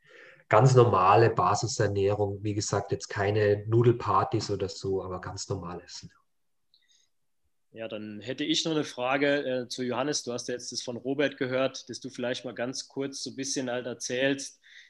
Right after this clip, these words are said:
Speaker 2: ähm, ja, wie du das Ganze jetzt siehst, halt, wie, was sich da getan hat, was sich entwickelt hat, wie ihr, wie du angefangen hast dann im Training. Das, man hört ja jetzt von Robert, dass man sich auch im Training sehr, sehr viel verpflegt.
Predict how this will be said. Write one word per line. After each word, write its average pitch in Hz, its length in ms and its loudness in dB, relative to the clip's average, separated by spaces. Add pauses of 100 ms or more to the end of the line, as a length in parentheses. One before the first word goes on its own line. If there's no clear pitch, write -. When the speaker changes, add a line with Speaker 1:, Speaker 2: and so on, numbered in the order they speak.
(280)
Speaker 2:
ähm, 123 680 -2 (240)
ja, 131 380 0 (200)
wie 131 160 -8
du 170 120 2
das 156 180 0
Ganze 147 260 2
jetzt 139 180 0
siehst, 170 360 0
halt, 143 200 2
wie, 131 160 -6
was 127 180 -6
sich - 80 -8
da 127 140 -2
getan 123 340 -4
hat, 123 120 -4
was 123 160 -4
sich 123 80 -6
entwickelt 131 360 -6
hat, 123 300 -8
wie 120 240 -10
ihr, 123 320 -2
wie 113 100 -8
du 127 200 -6
angefangen 127 520 -4
hast 123 220 -8
dann 123 80 -4
im 120 140 -6
Training. 123 580 -2 (400)
Das, - 240 -16
man 113 180 -8
hört 135 180 -2
ja 135 60 4
jetzt 131 120 2
von 131 120 -4
Robert, 135 300 0
dass 123 120 -6
man 123 100 -6
sich 120 160 -4
auch 127 100 -2
im 127 140 -4
Training 139 420 0
sehr, 127 220 0
sehr 127 160 0
viel 147 280 -2
verpflegt. 139 720 -2